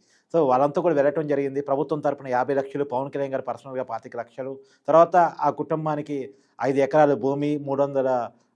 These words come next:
ఆ, భూ-, అంటే మూడు వందల కుంటల, ఆ, ఏమంటారు దాన్ని, గజాల ఇంటి స్థలాన్ని కూడా ఇవ్వటం జరిగింది. అలానే లోకేష్ గారు ప్రకటించారు,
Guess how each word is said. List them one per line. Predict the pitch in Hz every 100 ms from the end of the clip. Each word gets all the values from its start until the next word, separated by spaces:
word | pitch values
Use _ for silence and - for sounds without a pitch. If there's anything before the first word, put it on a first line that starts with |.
| -
ఆ, | 120 117 - _ _ 131
భూ-, | 123 156 151
అంటే | 127 139 143
మూడు | 143 147
వందల | 147 139
కుంటల, | 139 147 160 147 113 - _ _
ఆ, | 113 110
ఏమంటారు | 107 - 120 117 117
దాన్ని, | 120 113 147
గజాల | 170 156 139 113 - _ _
ఇంటి | 127 151 170
స్థలాన్ని | 151 139 147 147
కూడా | 135
ఇవ్వటం | 127 127 135
జరిగింది. | 117 117 120 143 - _ 104
అలానే | 160 208 185 190
లోకేష్ | 160 165 170
గారు | 165
ప్రకటించారు, | 147 143 139 143 139 147 151